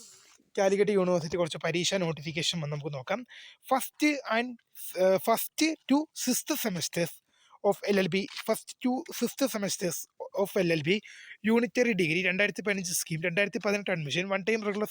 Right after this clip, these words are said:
supplementary examination, സെപ്റ്റംബർ രണ്ടായിരത്തി ഇരുപത്തഞ്ച്, for the candidates of രണ്ടായിരത്തി പതിനെട്ട് admission വിദ്യാർത്ഥികളുടെ പരീക്ഷാ രജിസ്ട്രേഷൻ ജനുവരി മാസം മുപ്പത്തൊന്ന്, നാളെ മുതൽ അവൈലബിൾ ആകും.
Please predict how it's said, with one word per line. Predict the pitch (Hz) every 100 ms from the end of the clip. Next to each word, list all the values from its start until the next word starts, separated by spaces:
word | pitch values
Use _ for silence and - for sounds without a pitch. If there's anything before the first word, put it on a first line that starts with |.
| 202
supplementary | 190 196 190 202
examination, | - 180 156 151 147 220
സെപ്റ്റംബർ | 208 - 214 220
രണ്ടായിരത്തി | 190 185 190 202
ഇരുപത്തഞ്ച്, | 165 156 143 190 233 - - - - -
for | 226
the | 226 240
candidates | 226 220 226 -
of | 214 202
രണ്ടായിരത്തി | 190 196 220
പതിനെട്ട് | 190 190 214
admission | 165 156 180
വിദ്യാർത്ഥികളുടെ | 160 165 151 156 175 262 - _ _ - - _ _ _ - - - - - -
പരീക്ഷാ | 202 214 233
രജിസ്ട്രേഷൻ | 226 185 - 175 - 120 - _ -
ജനുവരി | 151 175 180 185
മാസം | 185 180 220 202
മുപ്പത്തൊന്ന്, | 185 233 220 175 160
നാളെ | 165 190 190
മുതൽ | 180 185 -
അവൈലബിൾ | 151 160 156 156
ആകും. | 151 226